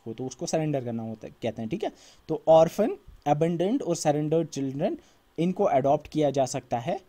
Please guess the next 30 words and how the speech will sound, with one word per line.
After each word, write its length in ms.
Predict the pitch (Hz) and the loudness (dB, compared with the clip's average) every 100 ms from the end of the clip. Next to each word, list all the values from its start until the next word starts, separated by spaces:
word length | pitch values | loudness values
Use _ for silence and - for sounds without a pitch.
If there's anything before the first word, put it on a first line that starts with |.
| _ | _
ठीक 160 | - 202 | -4 0
है। 100 | - - _ _ _ _ _ _ _ - | -2 -4 _ _ _ _ _ _ _ 2
अब 220 | 165 202 - _ _ 131 | 2 2 -6 _ _ 0
जो 120 | 151 214 - - - | 4 4 0 -6 0
a 60 | 160 - | 2 4
child, 380 | 175 220 262 269 - - | 4 6 4 -2 -10 -6
uh, 180 | 143 151 175 | -2 0 4
can 140 | 190 | 6
be 100 | 226 156 | 6 6
given 180 | 170 196 | 2 2
for 160 | 208 185 | 2 2
adoption 500 | 156 156 156 - 160 - _ _ | 4 4 4 -2 -4 -8 _ _
only 300 | 165 185 214 233 180 | 4 4 2 0 -2
if 80 | 202 | -4
she 220 | - 190 185 | -4 -4 0
has 160 | 180 170 | 0 0
been 180 | 165 185 | 0 -2
declared 440 | 147 147 160 175 143 | -2 -2 0 0 0
legally 500 | 147 170 165 185 185 | -2 0 0 0 -2
free 320 | - 151 170 | -4 -6 -4
for 160 | - 143 | -2 0
adoption 380 | 135 131 - 147 | 2 0 -2 -4
by 120 | 131 | -4
the 100 | 135 | -2
Child 240 | 139 127 | -2 -2
Welfare 260 | 123 117 131 | -2 -4 -6
Committee। 280 | - 117 117 | -6 -6 -6
बहुत 260 | 123 160 | -4 -4
इंपॉर्टेंट 400 | 165 151 147 151 | -2 0 -2 -2
है, 80 | 170 | -4